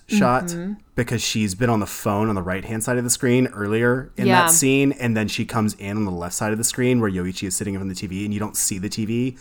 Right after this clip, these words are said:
Speaker 2: Yeah.
Speaker 1: You see him in front of it, and it's r-, and the glow off of it on his face, and that is a fucking great shot.
Speaker 2: Agreed, agreed.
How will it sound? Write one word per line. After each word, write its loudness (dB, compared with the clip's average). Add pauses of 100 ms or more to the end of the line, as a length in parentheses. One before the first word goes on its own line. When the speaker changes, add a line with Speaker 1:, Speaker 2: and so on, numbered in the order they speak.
Speaker 2:
Yeah. -2
Speaker 1:
You 4
see 2
him 0
in -2
front -4
of -2
it, -2 (460)
and 2
it's 0
r-, -4
and 0
the 0
glow 0
off -4
of -4
it -2
on -2
his -2
face, -2
and -4
that 4
is -6
a -8
fucking -6
great -6
shot. -12
Speaker 2:
Agreed, -6
agreed. -8